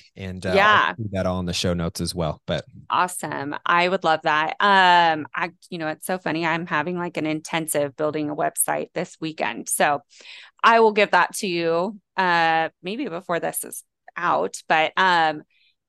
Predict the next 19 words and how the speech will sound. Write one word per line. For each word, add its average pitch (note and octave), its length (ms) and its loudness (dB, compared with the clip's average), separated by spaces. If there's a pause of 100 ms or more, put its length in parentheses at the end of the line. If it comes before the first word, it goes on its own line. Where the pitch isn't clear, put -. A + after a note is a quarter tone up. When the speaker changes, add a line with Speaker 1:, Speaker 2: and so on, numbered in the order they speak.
Speaker 2:
I F#3+ 60 4
have G3+ 120 4
a A3 60 -2
kind G3+ 200 -2
of G#3 80 -6
a G#3 120 -2 (120)
fun, F#3+ 400 0
I've F#3 400 -4
thought F3+ 220 0
about G3+ 260 -2
changing A3+ 380 -10
my A3 100 -2
name, G3+ 360 -6
but F#3+ 260 -2
it's F#3 240 -10
always, F#3 580 -4
it's F3+ 240 -6
a G#3 60 -2
fun F3 480 -4